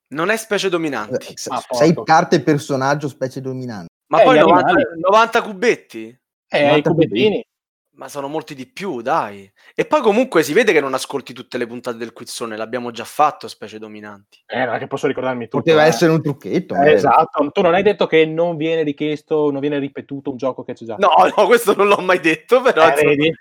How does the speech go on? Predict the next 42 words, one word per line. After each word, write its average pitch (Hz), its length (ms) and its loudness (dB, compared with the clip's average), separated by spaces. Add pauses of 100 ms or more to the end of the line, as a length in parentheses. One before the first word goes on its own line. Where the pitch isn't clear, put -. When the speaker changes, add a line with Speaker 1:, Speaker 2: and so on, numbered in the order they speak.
(280)
Speaker 1:
ce - 200 2
ne 294 60 2
sono 294 180 4
Speaker 2:
Vabbè. 262 80 4
Speaker 1:
talmente 269 340 0
tanti 247 340 4
di 190 140 -8
giochi 190 340 2
che 151 280 -4
<laughs> - 20 -14
fino 175 260 -6
al 175 80 -8
momento 156 380 -12
non 135 140 -6
abbiamo 143 220 -4
Speaker 2:
Allora, 143 140 -10
spe-, 147 120 0
Speaker 1:
dovuto 143 240 -6
Speaker 2:
specie 156 180 0
dominanti 160 420 0
arriva 117 220 -2
a 120 60 -6
quattro, 87 800 -4
eh. 73 120 -16 (560)
Speaker 3:
No, 170 60 0
Speaker 1:
Sì. - 80 0
Speaker 3:
arriva 131 160 -2
a - 20 2
sei, 160 320 -4
specie 127 240 -8
Speaker 1:
Arriva 160 160 2
a 160 40 2
Speaker 3:
dominanti. 170 180 -2
Speaker 1:
sei, 165 180 4
arriva 156 220 2
a 156 40 0
sei. 120 500 -4
Speaker 2:
Arriva 165 260 2
a 262 40 2
sei, 220 180 -6
ah, 262 200 0
giusto, - 280 -12